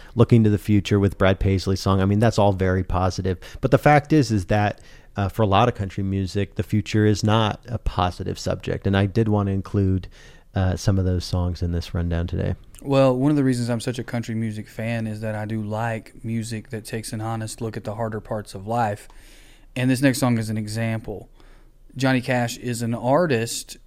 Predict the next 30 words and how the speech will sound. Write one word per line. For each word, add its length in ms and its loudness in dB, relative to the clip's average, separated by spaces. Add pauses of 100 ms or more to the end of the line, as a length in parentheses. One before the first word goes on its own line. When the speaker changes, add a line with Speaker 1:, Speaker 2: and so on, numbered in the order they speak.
(180)
Speaker 2:
who 560 4 (160)
is 240 0
not 260 4
afraid 680 0
to 180 -4
be 160 -4
honest 580 -10 (460)
about 220 0
what 120 0
he's 160 -6
feeling, 560 2 (1160)
and 180 2
this 140 0
song 200 2
is 80 0
a 60 -6
perfect 240 -2
example 500 -6
of 140 -10
that. 340 -8
It's 240 -4
looking 300 0
forward 380 0
to 140 -2
a 60 -4
future 560 -6 (480)
in 240 0
which 240 -2
he 380 -4
can, 640 -8